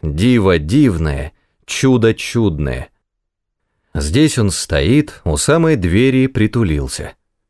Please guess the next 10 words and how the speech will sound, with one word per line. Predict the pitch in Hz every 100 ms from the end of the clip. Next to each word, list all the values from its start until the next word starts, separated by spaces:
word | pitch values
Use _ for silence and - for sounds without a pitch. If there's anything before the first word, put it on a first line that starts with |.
| _ _ _ _ _ _ _ _
Многое | 73 82 151 143 131 139
множество | 120 98 117 120 113 104 - 107
народа | 101 101 104 107 82
в | 73
горнице, | 76 85 73 71 - - - _ _ _ _
всё | - -
больше | 143 151 - 104
простой, | 90 80 - - 160 156 113
невельможный | 82 107 101 104 92 95 104 85 92 90
люд. | 78 69 -